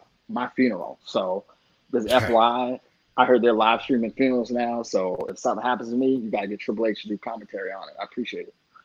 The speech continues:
Speaker 2: I was gonna run this by you. I was gonna run it by you later. We should, um,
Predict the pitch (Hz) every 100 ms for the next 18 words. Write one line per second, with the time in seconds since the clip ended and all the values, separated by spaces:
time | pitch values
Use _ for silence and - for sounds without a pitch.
0 | _ _ _ _ _ _ _ _ - 113
1 | 156 147 156 117 104 135 143 123 95 117
2 | 135 127 107 107 113 101 110 87 98 85
3 | 80 101 110 92 85 87 _ _ _ _
4 | _ _ - 113 - 131 113 101 101 95
5 | 87 73